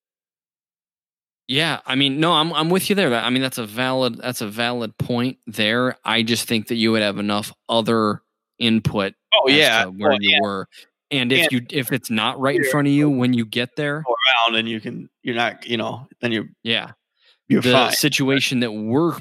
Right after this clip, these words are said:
Speaker 1: painting is if you go around, kind of the emergency aspect you guys are talking about, is if you go around, you're going into the clouds
Speaker 2: Yeah.
Speaker 1: and making your situation worse and now having to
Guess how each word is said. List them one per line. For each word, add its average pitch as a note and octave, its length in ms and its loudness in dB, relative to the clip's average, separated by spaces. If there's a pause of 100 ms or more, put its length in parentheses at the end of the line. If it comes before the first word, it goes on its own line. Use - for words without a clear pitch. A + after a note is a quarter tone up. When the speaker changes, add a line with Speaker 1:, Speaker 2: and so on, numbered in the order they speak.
Speaker 1:
painting A2 460 0
is A2 320 0
if A2 220 -4
you B2 120 2
go A#2 300 2
around, G#2+ 720 0
kind G#2 160 -4
of G2+ 60 -6
the G#2+ 80 -2
emergency A2+ 500 0
aspect F#2+ 420 -6
you G#2+ 120 -6
guys G2 200 -2
are G2+ 60 -12
talking G2+ 320 -6
about, G2+ 300 -6 (200)
is A2+ 140 2
if A#2 180 0
you C3 120 4
go C3 260 4
around, A#2 440 2
you're A2+ 180 2
going A#2+ 300 2
into A2 520 0 (360)
the A2 100 -6
clouds G2 640 -4 (320)
Speaker 2:
Yeah. - 240 0 (720)
Speaker 1:
and G#2 180 0
making A#2 260 0
your G2+ 100 -2
situation G#2 560 0
worse B2 340 2
and G#2 140 -4
now A2 160 0
having A2 240 -2
to G2 60 -4